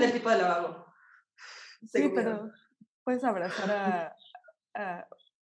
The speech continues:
Speaker 1: Osi-,
Speaker 2: A Osi-Wan Kenobi,
Speaker 1: a
Speaker 2: sí.
Speaker 1: Osi-Wan Kenobi. Sí. Este,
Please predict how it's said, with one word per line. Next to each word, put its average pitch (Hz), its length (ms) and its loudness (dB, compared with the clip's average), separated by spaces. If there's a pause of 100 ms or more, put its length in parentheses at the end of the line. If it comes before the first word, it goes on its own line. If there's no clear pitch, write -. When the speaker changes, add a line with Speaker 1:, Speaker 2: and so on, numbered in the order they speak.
(400)
Speaker 1:
Osi-, 196 480 -2
Speaker 2:
A 208 180 10
Osi-Wan 220 460 6
Kenobi, 196 420 4
Speaker 1:
a 220 60 -2
Speaker 2:
sí. 220 60 2
Speaker 1:
Osi-Wan 202 340 -2
Kenobi. 180 400 -6 (760)
Sí. 185 260 -6 (1200)
Este, 196 600 4